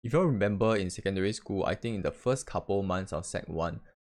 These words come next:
the school will hold a C C A fair where all the C C As will recruit new members. All the C C As gets a booth, and then Sec one students will walk around the fair talking to different C C A members, understanding what the C C A is about.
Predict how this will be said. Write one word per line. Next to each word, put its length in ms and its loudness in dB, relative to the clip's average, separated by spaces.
the 60 -10
school 320 2
will 160 4
hold 220 4
a 20 2
C 140 -8
C 240 0
A 40 -2
fair 240 2
where 220 2
all 180 2
the 100 0
C 160 -8
C 440 0
As 100 -6
will 120 -2
recruit 440 -6
new 220 -4
members. 560 -2
All 100 2
the 80 0
C 160 -6
C 320 0
As 100 -2
gets 300 0
a 80 -2
booth, 480 -2
and 160 -4
then 220 -2
Sec 180 -4
one 220 -2
students 400 -6
will 180 -2
walk 220 -2
around 220 -4
the 60 -8
fair 380 0
talking 320 -8
to 100 -8
different 380 -4
C 80 -4
C 220 0
A 20 0
members, 520 2
understanding 680 -6
what 240 -4
the 60 -6
C 160 -10
C 240 -4
A 60 0
is 160 -8
about. 320 -10